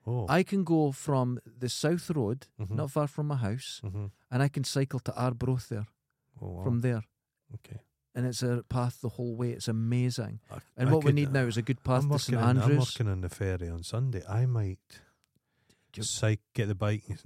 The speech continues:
Speaker 1: and go all the way along there.
Speaker 2: It's, you go down, just cycle straight into town, to the V and A,
Speaker 1: Mm-hmm.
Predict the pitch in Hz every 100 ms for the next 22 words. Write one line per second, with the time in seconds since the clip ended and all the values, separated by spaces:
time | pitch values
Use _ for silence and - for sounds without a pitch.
0 | - 101 95 104 101 101 98 95 107 165
1 | 147 98 151 147 - - 92 82 135 147
2 | 180 185 170 170 165 _ - 127 - -
3 | - 175 165 - 190 185 185 127 120 131
4 | - _ _ _ _ - 135 131 151 123
5 | 127 - - 117 110